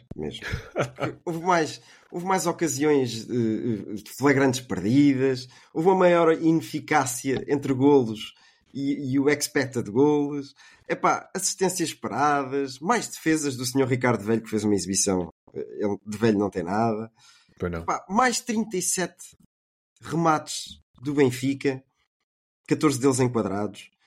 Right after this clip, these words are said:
Speaker 1: Isto foi tudo recordes neste jogo. Eh, menos os golos. E acho que isso foi a grande diferença de fazer só um, um pequeno reparo. E para ser rápido, para não estar aqui a estender muitas coisas.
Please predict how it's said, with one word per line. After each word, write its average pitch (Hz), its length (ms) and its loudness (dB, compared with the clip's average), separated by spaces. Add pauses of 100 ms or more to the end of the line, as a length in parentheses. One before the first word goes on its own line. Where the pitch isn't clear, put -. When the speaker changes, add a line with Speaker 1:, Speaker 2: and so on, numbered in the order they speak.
(120)
Speaker 1:
Isto - 160 -8
foi 214 100 2
tudo 214 200 -2
recordes 196 380 0
neste 147 220 -4
jogo. 110 240 -4 (540)
Eh, 156 180 -4
menos 180 480 2 (260)
os 175 160 -8
golos. 165 380 2 (380)
E 120 140 2
acho 135 180 2
que 143 100 -4
isso 139 140 -2
foi 147 160 6
a 139 40 8
grande 135 300 4
diferença 135 840 0
de - 300 -16
fazer 185 200 2
só 196 140 4
um, 165 240 0
um 147 60 -2
pequeno 127 260 2
reparo. 76 380 -6 (220)
E 113 100 -6
para 117 140 -4
ser 151 200 0
rápido, 143 420 -2
para 135 100 -2
não 127 80 2
estar 120 140 -2
aqui 120 160 -4
a - 20 -2
estender 117 260 0
muitas 101 240 -6
coisas. - 280 -12